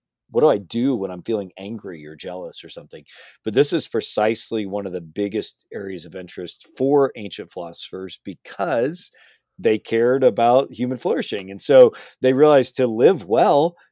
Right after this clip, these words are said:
you've got to figure out what are these things that we have that are making us do all kinds of good and stupid stuff, you know, these things that we call emotions.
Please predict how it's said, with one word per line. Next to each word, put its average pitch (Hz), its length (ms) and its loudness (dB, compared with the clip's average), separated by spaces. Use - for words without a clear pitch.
you've 101 240 -6
got 127 220 -2
to 151 80 -6
figure 143 280 0
out 127 260 4
what 113 200 -2
are 170 100 0
these 139 260 -8
things 143 420 -6
that 120 100 -8
we 113 160 -6
have 120 360 0
that 107 100 -4
are 107 80 0
making 117 400 -4
us 113 120 -6
do 127 380 -2
all 123 160 2
kinds 135 320 -6
of 107 140 -6
good 135 280 2
and 113 400 -6
stupid 143 520 -4
stuff, - 460 -6
you 120 60 -8
know, 110 120 0
these 107 220 -6
things 113 260 -6
that 113 100 -8
we 104 100 -8
call 104 220 2
emotions. 107 640 -2